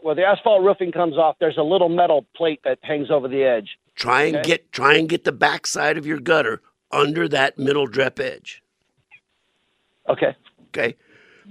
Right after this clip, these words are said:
Speaker 2: You,
Speaker 1: Yep.
Speaker 2: you, you don't want any exposed stucco between your drip edge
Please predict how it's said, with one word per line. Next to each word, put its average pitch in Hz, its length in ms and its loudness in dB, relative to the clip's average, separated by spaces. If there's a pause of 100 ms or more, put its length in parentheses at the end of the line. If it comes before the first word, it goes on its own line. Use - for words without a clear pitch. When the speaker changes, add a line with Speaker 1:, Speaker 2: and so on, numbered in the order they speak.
(140)
Speaker 2:
You, 131 140 0
Speaker 1:
Yep. - 140 0 (260)
Speaker 2:
you, 120 260 -10
you 131 180 -8
don't 147 280 -2
want 156 240 -2
any 170 240 2
exposed 175 600 -2
stucco 135 600 -4 (440)
between 135 460 -4
your 143 220 -4
drip 165 360 0
edge 104 440 -2